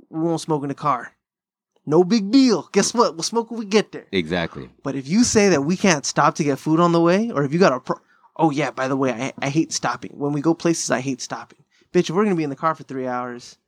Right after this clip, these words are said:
Speaker 1: and we're
Speaker 2: Oh,
Speaker 1: not
Speaker 2: you're,
Speaker 1: getting
Speaker 2: oh, no, you're gonna stop.
Speaker 1: something,
Speaker 2: You're gonna stop.
Speaker 1: we're not getting something on the way?
Speaker 2: Yeah.
Speaker 1: San Diego, I'll stop twice.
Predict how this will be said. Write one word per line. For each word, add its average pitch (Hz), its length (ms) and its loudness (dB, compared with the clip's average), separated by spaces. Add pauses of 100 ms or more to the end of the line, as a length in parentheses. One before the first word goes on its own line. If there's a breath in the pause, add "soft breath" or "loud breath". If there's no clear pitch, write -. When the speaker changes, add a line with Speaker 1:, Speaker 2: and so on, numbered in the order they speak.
(140)
Speaker 1:
and 143 100 -6
we're 156 80 0
Speaker 2:
Oh, - 40 4
Speaker 1:
not 214 80 6
Speaker 2:
you're, 127 100 6
Speaker 1:
getting 110 180 6
Speaker 2:
oh, 98 80 6
no, 104 180 6
you're 107 180 6
gonna 95 160 4
stop. 208 300 4
Speaker 1:
something, 277 380 -2
Speaker 2:
You're 104 140 2
gonna 160 160 2
stop. - 320 -10 (160)
Speaker 1:
we're - 80 -6
not 220 140 0
getting 165 180 -4
something 262 440 0
on 330 140 2
the 320 80 4
way? 330 300 2
Speaker 2:
Yeah. - 280 -6
Speaker 1:
San 269 280 0
Diego, 240 320 4
I'll 160 140 0
stop 202 300 0
twice. 175 520 -2